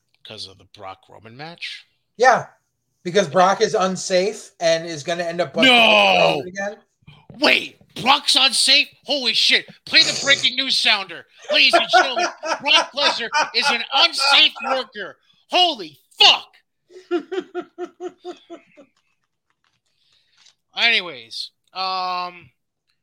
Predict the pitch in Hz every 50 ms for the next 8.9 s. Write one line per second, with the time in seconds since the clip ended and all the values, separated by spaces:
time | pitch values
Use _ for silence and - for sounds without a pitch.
0 | _ _ _ _ _ - 214 226 254 - 262 - - 240 233 226 220 _ - 226
1 | 233 233 220 220 226 202 202 190 165 147 208 220 226 226 190 180 196 220 240 226
2 | - _ 185 202 220 208 190 160 147 - _ - 190 220 220 196 165 _ _ _
3 | _ _ _ 190 208 220 _ - 180 165 156 147 180 202 202 180 156 147 139 139
4 | 160 180 196 208 214 208 - _ _ _ _ _ _ _ _ _ _ _ _ _
5 | _ _ - 311 330 330 330 330 311 262 226 185 - - 165 147 120 107 98 98
6 | 113 156 175 - - - - _ _ _ _ _ _ 214 233 220 208 202 214 226
7 | 220 208 190 - - 214 208 196 - 185 180 - - 180 165 - - 170 160 156
8 | - 139 135 123 123 117 - 220 202 170 151 156 160 151 127 101 95